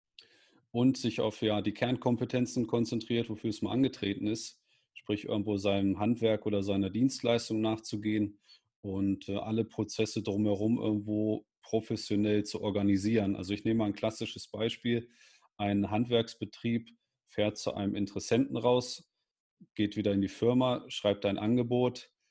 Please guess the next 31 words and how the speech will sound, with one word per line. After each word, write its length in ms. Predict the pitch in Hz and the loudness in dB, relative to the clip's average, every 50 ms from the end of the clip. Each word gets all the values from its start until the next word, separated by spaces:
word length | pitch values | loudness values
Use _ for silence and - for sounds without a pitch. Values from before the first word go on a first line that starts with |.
| _ _ _ _ _ | _ _ _ _ _
und, 360 | _ 101 101 101 98 95 - 104 | _ 0 2 2 2 0 0 -2
äh, 160 | 98 98 92 | -2 0 2
da 160 | 98 104 107 | 2 2 2
fängt's 320 | - - 117 110 107 - | 2 2 2 2 2 0
für 100 | - 107 | 0 0
mich 200 | 101 101 95 - | 0 0 0 0
an 140 | 110 117 120 | 0 0 0
zu 120 | 120 - 107 | 0 -2 -2
sagen, 300 | 104 110 110 110 107 104 | 0 2 2 2 0 0
okay, 420 | 101 - 110 110 110 110 110 - _ _ _ _ _ _ _ | -2 0 2 2 2 0 -2 -6 _ _ _ _ _ _ _
ich 160 | 104 104 - | -4 -4 -2
druck 260 | - 110 120 120 - | 0 0 0 0 2
das 220 | - 110 104 - 117 | 2 0 2 2 0
nicht 160 | 110 - - | 0 2 2
mehr 180 | 101 98 - | 0 0 2
aus, 460 | 98 110 123 135 131 - - - - _ | 2 2 2 2 0 -2 -8 -10 -14 _
knick 320 | - 113 117 117 117 - | -2 -2 -2 -2 -2 -2
das, 220 | - 123 113 - - | 0 0 0 0 -2
steck 260 | - 110 107 104 - | -2 -2 -2 -2 -2
das 200 | - 101 - - | -4 -4 -4 -4
in 100 | - 104 | -2 0
einen 140 | 101 98 98 | 0 0 0
Briefumschlag, 880 | 104 107 113 113 - 127 117 110 107 - 113 113 113 113 113 - - - | 0 -2 -2 -2 -2 -2 -2 -2 -2 -2 0 0 0 0 -2 -4 -8 -8
mach 240 | 110 104 98 - - | -6 -6 -6 -4 -2
eine 80 | 101 | 0
Marke 400 | 95 95 95 104 113 113 - 120 | 0 0 2 0 0 -2 -2 -4
drauf 440 | 107 113 104 107 107 110 107 - - | -4 -2 0 2 2 2 0 -2 -6
und 160 | - 110 95 - | -6 -6 -6 -4
trag's 340 | - 101 101 98 - - | -2 -2 -2 -2 -2 -6
zur 160 | - 95 - - | -6 -6 -4 0
Post, 440 | 117 123 123 - - - - - | 0 0 0 0 -6 -12 -16 -20